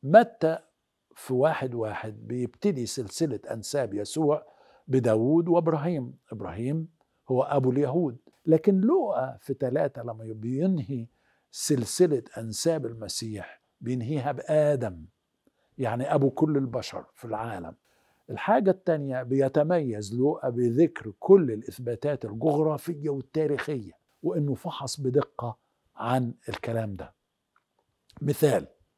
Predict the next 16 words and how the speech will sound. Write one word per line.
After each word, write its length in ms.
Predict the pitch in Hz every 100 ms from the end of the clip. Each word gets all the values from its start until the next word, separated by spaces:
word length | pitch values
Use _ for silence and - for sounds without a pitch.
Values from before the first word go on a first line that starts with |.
| _ _ _ _ - -
لما 240 | 143 147
بيتكلم 640 | 135 139 - 214 277 208 151
عن 180 | 135
بداية 420 | 123 127 160 170 147
خدمة 420 | - 156 139 123
المسيح، 840 | 120 110 - 117 98 87 - - _ _
أكد 560 | 196 202 - 175 151 135 _
إن 240 | 131 120 117
ده 180 | 147 170
كان 280 | 165 117
في 140 | 104 120
السنة 540 | - - 156 131 82 - _ _ -
الخمستاشر 960 | 120 - 131 127 - - 156 143 151 131 _ _ _ _ -
من 360 | 135 127 131 - _ _ _ _ _ _
سلطنة 680 | - - 127 107 160 170 156 156 - - _ _ _ _ _
طيباريوس 840 | - 135 127 170 165 147 143 -